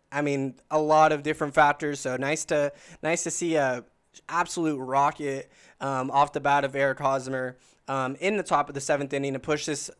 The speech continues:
uh, lead to six to one. Um, but unfortunately, uh, when, un-, unfortunately, when, uh, Daniel Hudson entered the game in the bottom of the seventh,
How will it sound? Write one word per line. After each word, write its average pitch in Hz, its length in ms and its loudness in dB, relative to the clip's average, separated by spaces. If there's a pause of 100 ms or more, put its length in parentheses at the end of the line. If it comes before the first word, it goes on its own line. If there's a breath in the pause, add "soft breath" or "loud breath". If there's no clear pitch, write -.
(100)
uh, 127 240 0
lead 156 300 -6
to 147 80 -10
six - 280 -8
to 143 80 -2
one. 139 360 -2 (400 loud breath)
Um, 123 520 -6 (720)
but 143 260 2
unfortunately, 147 840 -4 (320 soft breath)
uh, 127 280 0
when, 135 600 -4 (240)
un-, 151 260 -4
unfortunately, 170 880 -2
when, 151 640 -4
uh, 135 220 -4
Daniel 156 280 -2
Hudson 156 320 -2
entered 151 260 -6
the 147 80 -6
game 143 240 -6
in 143 60 -4
the 143 60 -4
bottom 139 260 -2
of 135 60 -8
the 123 60 -12
seventh, 175 500 -4